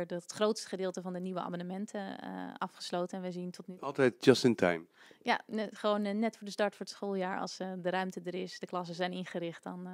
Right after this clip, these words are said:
Speaker 1: dan gaat
Speaker 2: En
Speaker 1: het
Speaker 2: het kost echt helemaal niets, hè, dat oefentuin en dat, eh, dat is echt een super lage prijs. Wat kost het?
Speaker 1: Eh, het kost een school altijd vijfentwintig euro basiskosten en, eh, be-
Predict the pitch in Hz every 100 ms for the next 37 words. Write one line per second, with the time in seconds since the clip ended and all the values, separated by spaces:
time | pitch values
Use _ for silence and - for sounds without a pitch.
0 | 180 185 165 - 151 - 190 185 - -
1 | 185 - - - 180 208 196 180 180 175
2 | 175 220 143 165 175 - - 127 165 139
3 | 143 123 127 117 120 113 113 113 113 110
4 | 110 - 110 110 117 131 - - - 202
5 | 175 160 147 139 147 156 156 160 - 175
6 | - - - - - _ - 220 233 233
7 | 233 277 269 240 - 247 247 240 - 247
8 | 247 - 214 208 202 196 233 262 240 -
9 | 254 - - - _ - 226 208 - _
10 | - 208 196